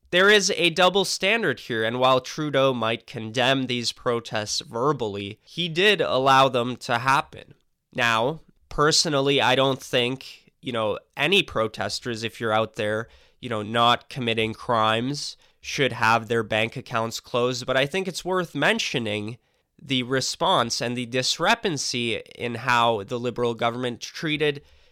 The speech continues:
you know, Canadian citizens who were out there just fighting for their freedom,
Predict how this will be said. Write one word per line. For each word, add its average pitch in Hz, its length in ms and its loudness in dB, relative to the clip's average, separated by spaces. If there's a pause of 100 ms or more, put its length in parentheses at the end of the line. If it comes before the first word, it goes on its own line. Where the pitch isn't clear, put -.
(160)
you - 80 -12
know, 127 120 0
Canadian 170 480 0
citizens 135 800 0
who 131 100 -6
were 123 160 0
out 123 240 2
there 113 200 -2
just 117 480 -6
fighting 117 380 -2
for 113 220 -8
their 110 160 -6
freedom, 131 580 -4